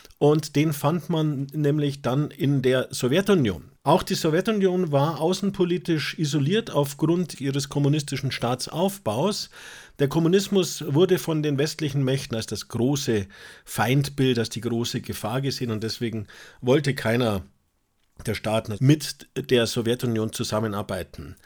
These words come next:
Während sich die großen Mächte in Genf trafen, um Abrüstungsverhandlungen zu führen, kamen Vertreter des Deutschen Reiches und der Sowjetunion im nahegelegenen Rapallo zusammen und schlossen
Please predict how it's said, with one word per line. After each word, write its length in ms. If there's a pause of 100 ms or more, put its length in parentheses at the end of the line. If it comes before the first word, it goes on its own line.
(340)
Während 420
sich 360
die 440 (460)
großen 420
Mächte 360
in 240
Genf 320
trafen, 500
um 120
Abrüstungsverhandlungen 1500
zu 160
führen, 580 (1000)
kamen 380
Vertreter 520
des 180
Deutschen 360
Reiches 520
und 160
der 60
Sowjetunion 920
im 180
nahegelegenen 920
Rapallo 560
zusammen 720 (420)
und 360
schlossen 520